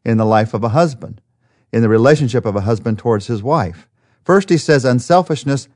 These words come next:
has to be mutual. It's interesting Bible study here as you look at verse seven. "Husbands, in the same way," he says, "be considerate as you live with your wives."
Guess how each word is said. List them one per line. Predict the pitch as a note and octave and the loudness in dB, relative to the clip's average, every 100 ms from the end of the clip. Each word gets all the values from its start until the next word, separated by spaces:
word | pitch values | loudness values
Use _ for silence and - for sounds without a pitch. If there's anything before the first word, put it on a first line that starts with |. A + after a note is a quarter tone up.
| _ | _
has | B2+ B2 | -4 -4
to | - | -4
be | A2+ B2 | -4 -2
mutual. | A#2+ C3+ D3+ - G2+ D#2+ - _ _ _ _ _ _ _ - | 0 0 0 -4 -12 -12 -16 _ _ _ _ _ _ _ -6
It's | B2 D#3+ | -2 0
interesting | F3 E3+ D#3+ B2+ | 2 2 2 0
Bible | A2 B2+ A#2 | 2 2 0
study | - G2+ F#2 | -4 -4 -2
here | F2 G#2+ F#2 - | -2 -2 -2 -2
as | G#2 | -4
you | A#2 | -2
look | C3 | -4
at | A2 | -4
verse | A#2 A2+ | -4 -4
seven. | C3 G#2+ F2+ | -2 -2 -2
"Husbands, | D3 D3 C3+ C#3 - _ | -2 -2 0 -4 -6 _
in | - D#3 | 0 0
the | C#3+ A#2+ | 2 -2
same | - C#3+ D3 C3+ | -2 0 0 0
way," | G2+ G#2+ B2 D3 F3+ _ _ | 0 2 2 0 -4 _ _
he | - | -10
says, | B2+ C#3+ | -4 -2
"be | A#2+ B2 | -2 -4
considerate | A2 G2+ C3+ B2 D3 D3 | -6 -4 -4 0 -2 -2
as | G#2 G#2+ | -4 -6
you | A2+ | -4
live | A#2+ A#2 | -4 -4
with | A2+ | -6
your | A#2 | -4
wives." | G#2+ A#2 C3+ D3+ | -2 -2 -4 -6